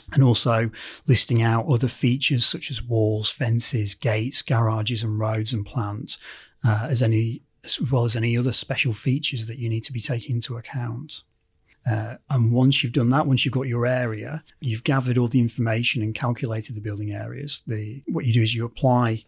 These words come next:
the appropriate rating method, uh, with the building area multiplied by a suitable reconstruction rate.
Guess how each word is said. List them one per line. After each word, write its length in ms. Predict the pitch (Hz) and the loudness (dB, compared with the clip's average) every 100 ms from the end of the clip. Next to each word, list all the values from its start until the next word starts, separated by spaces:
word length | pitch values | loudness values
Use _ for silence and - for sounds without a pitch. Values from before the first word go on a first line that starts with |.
| _ _ _ | _ _ _
the 120 | 123 110 | -2 -2
appropriate 580 | - 147 123 - 110 | 2 2 4 0 -2
rating 500 | 127 123 123 - 107 | -2 0 0 2 0
method, 500 | 110 104 - 127 156 - _ 110 | 0 -4 -10 -8 -8 -10 _ -6
uh, 160 | 104 160 | -4 -2
with 180 | 113 107 | -2 0
the 60 | |
building 380 | 104 131 123 117 | 2 4 6 4
area 340 | 117 113 104 | 2 0 0
multiplied 800 | 104 113 117 - - 117 104 107 | 0 0 0 -4 -2 -2 -2 -4
by 160 | 117 107 | -6 -4
a 40 | |
suitable 500 | - 110 - 113 110 | -2 -2 -2 -6 -6
reconstruction 880 | 110 110 - 107 - 131 - 120 101 | -4 -4 -2 -2 -2 -4 -2 0 -2
rate. 420 | 107 131 233 - | -4 -10 -12 -12